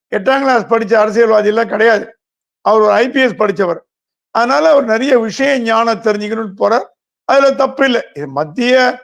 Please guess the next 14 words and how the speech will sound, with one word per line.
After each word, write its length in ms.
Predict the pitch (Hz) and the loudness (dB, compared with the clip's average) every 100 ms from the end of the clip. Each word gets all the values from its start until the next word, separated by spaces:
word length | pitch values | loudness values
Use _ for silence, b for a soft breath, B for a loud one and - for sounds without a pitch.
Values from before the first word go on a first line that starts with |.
| _ _ - | _ _ -4
அரசாங்கமும் 720 | 190 208 226 233 226 233 254 | -2 0 0 0 0 -2 0
மத்திய 360 | 208 185 220 233 | 0 -2 -2 -2
பாஜகவும் 760 | 196 214 220 226 - 220 226 196 | 2 0 2 0 0 0 2 0
அனுமதியின் 460 | 214 233 233 226 | 0 0 0 -2
பேரில் 320 | 196 220 220 240 | 0 0 0 -2
தான் 120 | 190 | -2
போறாரே 440 | 208 220 214 202 | 0 2 0 -2
தவிர 520 | 160 220 247 226 214 - _ _ _ 208 | 0 0 2 2 0 -6 _ _ _ -4
இது 120 | 240 | 0
ஒண்ணு 200 | 247 277 247 | 2 2 0
இவரா 240 | 240 262 277 262 247 | 2 2 2 2 2
ஒண்ணு 220 | 254 214 | 0 -4
கூப்பிட்டு 320 | 226 233 208 | -6 -2 -2
போல. 240 | 170 226 | 0 2